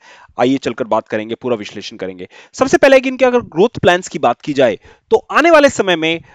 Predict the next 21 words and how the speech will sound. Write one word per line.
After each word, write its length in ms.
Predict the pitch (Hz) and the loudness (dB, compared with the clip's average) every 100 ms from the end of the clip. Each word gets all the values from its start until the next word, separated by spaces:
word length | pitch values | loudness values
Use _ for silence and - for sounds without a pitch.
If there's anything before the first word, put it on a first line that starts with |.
| _ _ - | _ _ 2
आलोक 320 | 143 214 214 | 6 6 2
इंडस्ट्रीज 680 | 170 156 - - 180 120 - - _ _ | -2 -2 -2 -10 -8 -8 -10 -20 _ _
के 120 | 147 143 | -2 0
बड़े 200 | 131 147 - - | 2 2 0 -8
एग्रेसिव 380 | 123 143 - 131 | -4 -4 -4 -8
ग्रोथ 160 | 135 120 - | -6 -6 -4
प्लान्स 300 | 110 95 - | -6 -6 -8
हैं। 100 | 107 73 _ _ _ | -12 -12 _ _ _
कैसे? 360 | - - 262 277 - _ - | 0 0 0 -4 -6 _ -6
देखिए, 240 | 139 120 | -2 -2
रिलायंस 380 | 113 175 254 285 | 0 2 2 2
इंडस्ट्रीज 500 | 247 226 - 247 240 | 0 0 0 -6 -4
के 180 | - 240 | -4 -4
जो 200 | 147 170 220 - | 0 0 0 0
ऑर्डर 260 | 160 175 185 | 0 0 -4
फुलफिल 420 | 170 170 190 160 | -4 -2 0 0
नहीं 160 | 175 | -2
हो 80 | 226 | -2
पा 160 | 208 208 | 4 4
रहे 140 | 220 | 4
हैं 300 | 226 247 277 | 0 0 -2